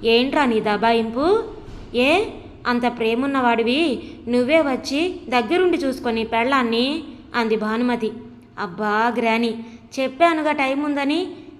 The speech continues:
నేనే చూసుకునేలా ఉంటే మీ అందరినీ ఎందుకు బ్రతిమాలుకుంటాను?" అన్నాడు. "ఇప్పుడే పెట్టానురా, తింటుంది.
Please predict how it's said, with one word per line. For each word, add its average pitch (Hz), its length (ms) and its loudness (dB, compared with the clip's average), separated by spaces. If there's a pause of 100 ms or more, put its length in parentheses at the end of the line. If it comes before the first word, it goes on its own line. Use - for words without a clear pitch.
నేనే 226 500 0
చూసుకునేలా 240 580 0
ఉంటే 240 480 0 (300)
మీ 269 140 0
అందరినీ 311 460 4
ఎందుకు 269 280 -2
బ్రతిమాలుకుంటాను?" 294 1000 0 (180)
అన్నాడు. 220 360 0 (560)
"ఇప్పుడే 320 360 0
పెట్టానురా, 247 840 0 (160)
తింటుంది. 294 580 0